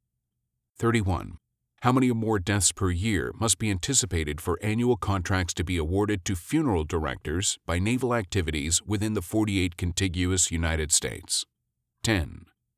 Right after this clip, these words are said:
Annual contracts may be awarded by naval activities within the forty-eight contiguous United States that anticipate a volume of ten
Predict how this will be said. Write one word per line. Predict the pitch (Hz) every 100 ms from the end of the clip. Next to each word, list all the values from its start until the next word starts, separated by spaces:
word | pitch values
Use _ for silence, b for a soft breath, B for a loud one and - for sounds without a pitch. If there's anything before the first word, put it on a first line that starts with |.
| _ _ 90
Annual | 92 95 87
contracts | 104 95 - 76 - 98
may | 101
be | 101
awarded | 90 82 73 73
by | 87
naval | 101 135 127 113
activities | 98 - 76 62 64 -
within | 101 113 147
the | 139
forty-eight | - 113 104 101 90
contiguous | 95 87 117 107 98 -
United | 92 87 78 69
States | - 120 82 62 - _ _ -
that | 98
anticipate | 95 90 156 - - 139 123
a |
volume | 87 95 98 101 82
of | 82 -
ten | 117 120